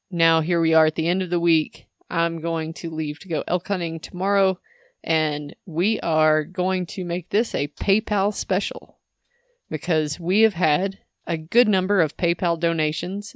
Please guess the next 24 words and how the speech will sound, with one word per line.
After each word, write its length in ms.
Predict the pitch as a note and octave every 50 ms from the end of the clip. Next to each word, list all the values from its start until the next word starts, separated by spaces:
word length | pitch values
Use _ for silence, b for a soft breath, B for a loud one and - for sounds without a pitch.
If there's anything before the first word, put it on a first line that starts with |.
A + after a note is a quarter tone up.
| - -
and 220 | F3+ E3+ D#3+ D#3+ D#3
a 20 |
few 240 | - - - F#3+ E3+
questions 600 | - - - F3 F#3+ F#3 - - E3 D3 C#3+ C#3+
to 100 | - D#3
go 120 | D#3 D#3
along 280 | D3 D3 D#3 E3 E3+ E3
with 80 | E3
the 80 | - -
donations. 680 | D3 D3+ D3 D3 D3 D3 D3 - - F3 D#3+ D#3 -
So, 400 | - - - A#3+ G#3+ E3+ F#3 A3 b b b b b b b b b b b _ - -
uh, 240 | - F3 D#3+ D3+ -
Matt 320 | - D#3 D#3 F3 G#3 A3+ -
and 160 | - E3 D#3
I 360 | D3+ D3+ D3+ F#3 A3+ A3+ - _ _ -
are 220 | - E3 E3 D#3+
going 420 | E3 E3+ F3 F3 E3+ E3+ E3 E3+ E3
to 440 | - - F3 E3+ E3 E3 D#3+ D#3+ F#3 - - - _ _ _ _ -
go 160 | G3 F3+ F#3 F#3
through 220 | - - G#3 F#3+
some 220 | F3 - G#3 F#3+
of 140 | F3+ E3+ D3+
those 420 | D#3 D#3+ E3 F3 G3+ A3+ A3+ - - -
as 640 | - - E3 E3 D#3+ D#3+ D#3+ D#3+ D#3 D#3 - - -